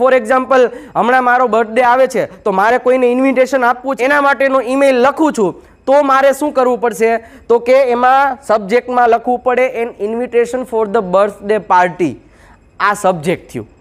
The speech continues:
બરોબર? ઈ તમને, અ, ઉપર જે ક્વેશ્ચન આપેલો હોય ને એમાં આપેલું જોઈએ, એટલે એની કાંઈ ચિંતા નથી કરવા જવાની. સબ્જેક્ટ સર કેમ કરવો, ઈ ક્યાંથી લખવું, અરે એમાં આપેલો જોઈએ, ચિંતા કરવા નથી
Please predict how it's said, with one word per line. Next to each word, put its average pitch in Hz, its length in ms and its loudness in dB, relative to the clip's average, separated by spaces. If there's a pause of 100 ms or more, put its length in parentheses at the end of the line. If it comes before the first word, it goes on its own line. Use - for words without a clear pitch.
(120)
બરોબર? 254 280 0 (140)
ઈ 269 60 -4
તમને, 269 480 0 (180)
અ, 202 200 2
ઉપર 233 260 0
જે 226 120 -2
ક્વેશ્ચન 233 440 -2
આપેલો 254 320 0
હોય 320 100 0
ને 285 80 0
એમાં 240 260 2
આપેલું 233 360 0
જોઈએ, 185 140 0
એટલે 208 120 0
એની 240 120 -2
કાંઈ 214 120 0
ચિંતા 262 380 -2
નથી 269 180 -2
કરવા 254 180 2
જવાની. 214 240 2 (260)
સબ્જેક્ટ 170 500 -4
સર 233 180 -2
કેમ 220 280 0
કરવો, 180 300 0
ઈ 196 160 -2
ક્યાંથી 196 380 0
લખવું, 160 380 -4 (220)
અરે 208 440 -2
એમાં 156 240 0
આપેલો 139 380 -2
જોઈએ, 165 180 -4
ચિંતા 147 440 -4
કરવા 120 280 -6
નથી 123 400 -6